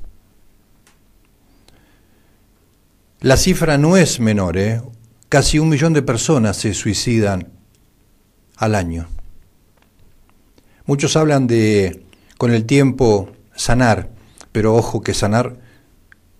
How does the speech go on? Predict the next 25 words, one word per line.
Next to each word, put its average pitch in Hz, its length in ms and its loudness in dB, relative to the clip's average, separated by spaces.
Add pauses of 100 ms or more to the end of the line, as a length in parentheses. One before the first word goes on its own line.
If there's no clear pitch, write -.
(520)
no 123 120 0
es 113 60 0
lo 117 100 0
mismo 107 320 0
que 104 100 -2
olvidar. 87 500 -4 (1200)
Cuando 131 240 4
uno 170 320 6
habla 160 300 6
con 131 120 -2
los 123 160 -2
especialistas, 131 880 0 (960)
eh, 101 760 4
más 127 220 4
o 127 80 2
menos 131 440 2 (1400)
dan 143 260 2
así 139 320 2
una 131 160 2
explicación 123 880 0 (800)
y 123 120 0
yo 135 120 4
la 143 140 4
traduzco 123 840 2 (160)
para 98 600 0